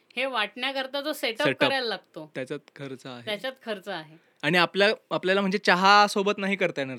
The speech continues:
Speaker 2: तसं, कारण की चहाची मेंटॅलिटी लोकांची अशीच आहे की टपरीवरचाच चहा हवाय आणि
Speaker 1: हो.
Speaker 2: त्या कटिंगच्या ग्लासमध्येच हवाय. तुम्ही कितीही भारी म्हणजे Starbucksमध्ये जरी चहा सर्व्ह वगैरे केलाय ना, मसाला टी,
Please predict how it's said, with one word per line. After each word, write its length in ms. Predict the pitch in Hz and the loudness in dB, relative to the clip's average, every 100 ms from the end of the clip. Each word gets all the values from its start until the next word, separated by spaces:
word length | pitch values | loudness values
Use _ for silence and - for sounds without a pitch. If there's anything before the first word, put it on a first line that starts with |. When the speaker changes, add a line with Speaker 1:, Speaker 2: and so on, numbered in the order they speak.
| 120 | -12
Speaker 2:
तसं, 160 | 113 | -16
कारण 220 | 127 135 143 | -12 -10 -10
की 80 | 165 | -6
चहाची 340 | 160 165 190 | -2 -2 -2
मेंटॅलिटी 520 | 175 170 180 185 202 | -4 -2 0 0 -2
लोकांची 360 | 196 190 185 185 | -4 -4 -6 -6
अशीच 260 | 180 196 | -6 -6
आहे 300 | 185 175 170 | -6 -4 -4
की 280 | 165 175 170 143 _ - | -6 -6 -8 -10 _ 0
टपरीवरचाच 680 | 175 190 196 190 185 208 - | 0 2 2 0 2 0 2
चहा 260 | 160 160 | 0 2
हवाय 240 | 135 120 113 | 0 -2 -8
आणि 200 | 139 156 | -8 -8
Speaker 1:
हो. 80 | 170 | -2
Speaker 2:
त्या 100 | 175 | -2
कटिंगच्या 520 | 165 156 180 175 190 | 0 -2 -2 -2 0
ग्लासमध्येच 580 | 175 170 180 185 196 190 | 0 0 -2 2 2 2
हवाय. 240 | 139 120 - _ _ _ - | -4 -8 -14 _ _ _ -6
तुम्ही 140 | 175 | -6
कितीही 420 | 180 185 202 190 | -4 -4 -2 0
भारी 300 | 196 175 175 | 0 0 0
म्हणजे 280 | 170 165 160 | -2 -4 -4
Starbucksमध्ये 800 | 156 - 156 156 175 - 180 180 | -4 2 2 2 -2 -2 0 0
जरी 120 | 180 | 0
चहा 320 | 180 175 170 170 | -2 -2 0 0
सर्व्ह 300 | 175 175 175 | 0 2 2
वगैरे 180 | 180 | 2
केलाय 160 | 175 175 | 2 0
ना, 100 | 170 | -2
मसाला 440 | 160 147 151 147 | -4 -4 -4 -2
टी, 300 | 147 151 147 | -4 -6 -10